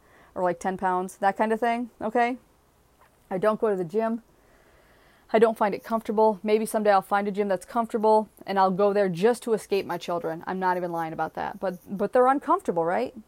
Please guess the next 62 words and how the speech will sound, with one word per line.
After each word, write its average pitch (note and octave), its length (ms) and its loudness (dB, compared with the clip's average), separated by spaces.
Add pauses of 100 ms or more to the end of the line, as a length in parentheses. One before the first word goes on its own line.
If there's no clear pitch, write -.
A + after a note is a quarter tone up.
(300)
That - 180 -2
thing C#4 220 2
where B3+ 120 2
you G#3+ 60 -2
gotta A3 180 2
get G#3+ 140 0
in - 80 -8
shape A3+ 280 -2
to - 80 -10
go G#3+ 140 2
to G#3 60 -2
the F#3+ 80 0
gym A3 220 0
is B3+ 100 -2
a G#3+ 40 0
real B3+ 180 2
thing. C4 420 -4
It's - 100 -16
a G3+ 60 -2
real, A#3 180 2
like, A3+ 160 -2
psychological G#3 720 -2
issue. - 360 -6 (600)
Okay, C4 280 2
<laughs> - 0 -
so B3 340 2 (220)
asking D4 400 0
somebody A#3 260 0
who G3+ 60 2
has F#3+ 120 0
diabetes G#3+ 600 0
and F#3 120 -4
may G#3 140 -2
be A#3+ 160 0
overweight A3+ 460 0
to - 40 -6
then F#3+ 240 -2 (260)
start - 300 2
exercising G3+ 580 -2
and F3+ 140 -6
go G#3+ 160 6
to A3+ 80 4
the G3+ 120 2
gym F#3+ 320 -2
to F#3 100 -12
get F3 120 -8
rid G#3 140 -2
of A3+ 60 -6
their A3+ 80 4
diabetes G3 500 0
when F#3 80 -6
they've F#3 200 -4
never A#3+ 340 2
done A#3 180 2
it A3+ 100 -2
a G3 40 -2
day G3+ 180 -4
in G3 80 -6
their F#3+ 120 -4
life E3+ 260 -4
is F3+ 240 -8 (300)
crazy. G3 640 -4